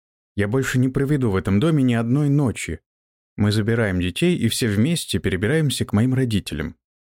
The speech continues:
Полицейские только что уехали после длившегося несколько часов допроса и изучения гаража. И все четверо, Джулиан, Клэр и дети, собрались в гостиной, сидя на большом диване и на узком диванчике для двоих.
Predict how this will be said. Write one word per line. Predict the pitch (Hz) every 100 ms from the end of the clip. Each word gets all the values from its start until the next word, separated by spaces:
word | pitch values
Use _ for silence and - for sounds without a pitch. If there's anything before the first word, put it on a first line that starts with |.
| _
Полицейские | 104 117 170 165 - 131
только | 143 135
что | 123 - 117
уехали | 117 156 - 123
после | 123 113 - 101
длившегося | 98 135 131 - 123 - 113
несколько | 117 - 113 113
часов | - - 104
допроса | 120 120 120 87 - 87 - _
и | 113
изучения | 110 123 151 139 131
гаража. | 127 127 101 76 - _ _ _ _
И | 107 110
все | 104 -
четверо, | 120 175 165 104 87
Джулиан, | 90 104 139 139 139
Клэр | 127 101 95 90
и |
дети, | 85 135 - 135 - _
собрались | - 98 113 156 -
в | 117
гостиной, | 117 139 - 135 92 85 82 -
сидя | - 117 107
на | 104
большом | 104 - 92
диване | 95 143 151 143
и | 117
на | 95
узком | 120 135 - 98
диванчике | - 127 117 - 117
для | 117
двоих. | 120 127 107 80 -